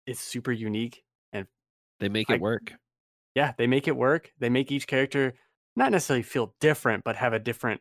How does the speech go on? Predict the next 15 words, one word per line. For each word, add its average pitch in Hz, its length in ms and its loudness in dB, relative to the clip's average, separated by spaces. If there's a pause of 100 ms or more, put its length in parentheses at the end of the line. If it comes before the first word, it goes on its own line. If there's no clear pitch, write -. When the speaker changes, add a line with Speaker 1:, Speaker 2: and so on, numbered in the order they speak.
Speaker 1:
way 110 240 -2
you're 107 180 -2
supposed - 260 -8
to - 60 -14
play 110 300 -2
them. 120 400 0 (420)
And 95 160 -10
hopping 110 520 0
all 104 240 0
in 107 100 -4
between 135 400 -2
them 131 160 4
is 123 120 -2
super 127 280 -6
cool. 123 440 -4